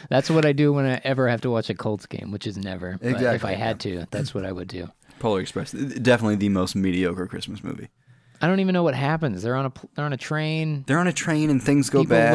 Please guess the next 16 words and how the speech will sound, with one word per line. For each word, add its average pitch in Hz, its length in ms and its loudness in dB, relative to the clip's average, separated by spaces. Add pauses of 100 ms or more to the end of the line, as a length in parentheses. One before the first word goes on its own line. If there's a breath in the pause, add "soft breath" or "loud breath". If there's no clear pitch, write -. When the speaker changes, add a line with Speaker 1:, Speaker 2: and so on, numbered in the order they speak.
Speaker 1:
look, 120 80 0
Speaker 2:
and 110 80 2
then 110 100 4
they're 110 200 4
Speaker 1:
people 117 220 4
look 113 120 8
Speaker 2:
okay. 113 80 2
Speaker 1:
creepy. 139 600 0
Speaker 2:
The 110 80 -4
C 143 220 2
G 127 240 2
I 127 100 4
is 120 140 -2
not 117 180 0
that 113 160 0
great. 107 420 0